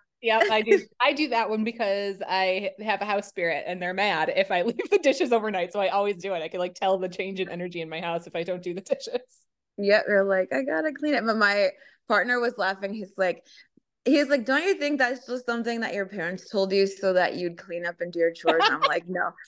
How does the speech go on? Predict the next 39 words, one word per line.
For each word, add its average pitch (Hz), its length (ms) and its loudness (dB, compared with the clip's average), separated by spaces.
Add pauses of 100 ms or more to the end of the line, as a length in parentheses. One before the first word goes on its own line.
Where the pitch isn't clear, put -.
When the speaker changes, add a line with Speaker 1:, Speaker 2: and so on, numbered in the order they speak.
(100)
Speaker 2:
<laughs> - 0 - (720)
I 330 180 6
was 415 280 2
like, 320 340 2
"Yes, 262 460 0
that's 269 260 -4
funny, 240 280 -6
but 214 240 -4
no." 190 380 -8 (760)
Speaker 1:
<laughs> - 0 - (1000)
That 302 160 8
is 214 180 4
funny. 180 360 2 (120)
<laughs> - 120 -6
All 277 200 4
these 269 220 -4 (120)
Speaker 2:
It's 240 200 -16
like 262 140 -6
Speaker 1:
could 370 140 0
potentially 254 500 0
just 196 200 -4
be 190 120 0
parents 196 340 2
trying 190 160 0
to 185 60 -8
get 190 140 -4
their 196 100 -4
kids 202 200 -6
to 175 60 -18
do 175 140 -4
chores. 175 640 -2
<laughs> - 440 -4 (120)
Speaker 2:
Right? 196 460 0
No, 240 300 2
we 269 100 2
were 311 240 2
laughing 240 460 -4
about 202 340 -4
this. 196 260 0